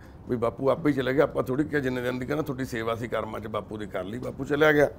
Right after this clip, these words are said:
ਚਲੋ ਮੈਂ ਬੈਠ ਗਿਆ। ਅੱਧੇ ਪੌਣੇ ਘੰਟੇ ਬਾਅਦ ਸਾਨੂੰ messenger 'ਤੇ call ਆਉਂਦੀ ਆ, ਜਿਹੜਾ ਉੱਥੋਂ ਦਾ local ਮੁੰਡਾ ਸੀ ਸਾਡਾ ਦੋਸਤ, ਉਹਦੇ phone 'ਤੇ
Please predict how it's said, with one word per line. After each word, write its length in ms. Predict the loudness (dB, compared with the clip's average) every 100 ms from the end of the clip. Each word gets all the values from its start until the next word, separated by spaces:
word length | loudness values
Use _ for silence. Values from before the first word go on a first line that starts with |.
| -14 -18 -18 -18 -18 -18 -12 -2
ਚਲੋ 140 | 2
ਮੈਂ 140 | 4
ਬੈਠ 240 | 6 4 4
ਗਿਆ। 240 | -4 -6 -8 -18 -20 -20 -20 -10 -6
ਅੱਧੇ 180 | 2
ਪੌਣੇ 240 | 4 4 4
ਘੰਟੇ 280 | 2 2 0
ਬਾਅਦ 200 | 0 0
ਸਾਨੂੰ 280 | 0 -2
messenger 440 | -2 -2 -2 0 0
'ਤੇ 160 | 0
call 280 | -2 0 0
ਆਉਂਦੀ 280 | -2 -4 -4
ਆ, 100 | -4 -6 -16 -20 -20 -20 -20 -18 -20 -18 -10
ਜਿਹੜਾ 160 | -6 -4
ਉੱਥੋਂ 180 | -4 -4
ਦਾ 80 |
local 260 | -4 -4 -4
ਮੁੰਡਾ 280 | -6 -4 -4
ਸੀ 60 |
ਸਾਡਾ 160 | -4 -6
ਦੋਸਤ, 320 | -6 -8 -8
ਉਹਦੇ 140 | -8 -6
phone 260 | -6 -8
'ਤੇ 200 | -8 -10